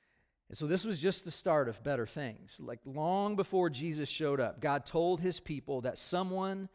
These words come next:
was coming whose message would be peace. And this was good news for a group of people who had gotten used to being ruled by foreign and bad leaders, threatened and persecuted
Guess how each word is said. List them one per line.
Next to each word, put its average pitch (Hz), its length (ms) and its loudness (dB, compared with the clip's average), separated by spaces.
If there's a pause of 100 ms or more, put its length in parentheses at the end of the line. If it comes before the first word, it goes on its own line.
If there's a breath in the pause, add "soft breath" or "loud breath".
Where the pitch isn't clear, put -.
(220 soft breath)
was 170 180 2
coming 139 480 -4
whose 123 260 -4
message 151 480 -4
would 127 280 -2
be 120 400 -2 (440 soft breath)
peace. - 680 -6 (420 soft breath)
And 135 140 -4
this 156 140 -2
was 147 140 -2
good 175 220 4
news 185 300 0
for 147 160 0
a 127 60 -2
group 160 240 -4
of 165 160 -14
people 151 320 -2
who 131 140 -2
had 123 200 -2
gotten 139 380 -2
used 127 320 -4
to 123 80 -12
being 117 240 -4
ruled 139 440 -4
by 107 340 -2 (420 soft breath)
foreign 156 420 0
and 113 260 -8
bad 131 460 -2 (240 soft breath)
leaders, 113 680 -6 (160)
threatened 143 500 -2 (540)
and 101 120 -12
persecuted 123 840 -6